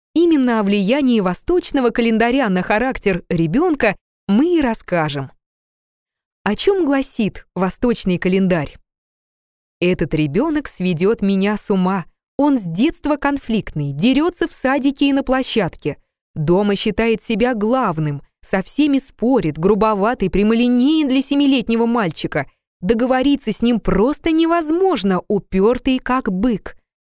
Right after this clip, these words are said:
жалуется мне двоюродная сестра на сынишку, забывая, что он и есть маленький бычок. Родился в год этого животного по восточному календарю.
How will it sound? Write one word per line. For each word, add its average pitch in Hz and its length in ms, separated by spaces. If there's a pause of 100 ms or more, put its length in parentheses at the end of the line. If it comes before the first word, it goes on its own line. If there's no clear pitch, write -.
жалуется 170 540
мне 175 180
двоюродная 160 600
сестра 294 400
на 240 140
сынишку, 254 580 (220)
забывая, 294 560
что 339 220
он 320 140
и 294 60
есть 285 640
маленький 220 600
бычок. 196 540 (560)
Родился 254 600
в 226 100
год 247 340
этого 277 360
животного 247 640
по 226 140
восточному 196 640
календарю. 180 640